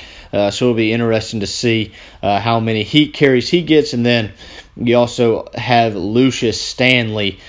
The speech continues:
uh, a guy that's six-foot-two, hundred fifteen pounds, sophomore, uh, that's got two hundred eighty-two yards on the year, averaging four point eight yards a carry. So it'll be a, a three-headed attack at running back with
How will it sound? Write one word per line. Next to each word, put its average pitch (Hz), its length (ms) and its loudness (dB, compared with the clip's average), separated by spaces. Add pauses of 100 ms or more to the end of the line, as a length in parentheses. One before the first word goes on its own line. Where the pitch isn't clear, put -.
(180)
uh, 104 580 0 (160)
a 120 100 -2
guy 120 300 2
that's 110 180 -6
six-foot-two, 127 800 -2
hundred 117 320 -4
fifteen 120 540 -2
pounds, 110 360 -2
sophomore, 113 800 -2 (480)
uh, 101 200 -2
that's 98 300 -4
got - 240 -2
two 135 220 0
hundred 113 240 -2
eighty-two 117 540 2
yards 110 420 0
on 110 100 -2
the 107 80 -4
year, 104 220 -2
averaging 101 340 -2
four 120 300 -2
point 110 260 -6
eight 101 200 -2
yards 101 280 -2
a 98 60 -10
carry. 101 300 -4
So 190 160 2
it'll 294 100 0
be 175 180 4
a, 113 140 2 (280)
a 123 80 0
three-headed 151 600 4
attack 139 420 2
at 107 140 0
running 131 260 2
back 123 300 2
with 117 240 -2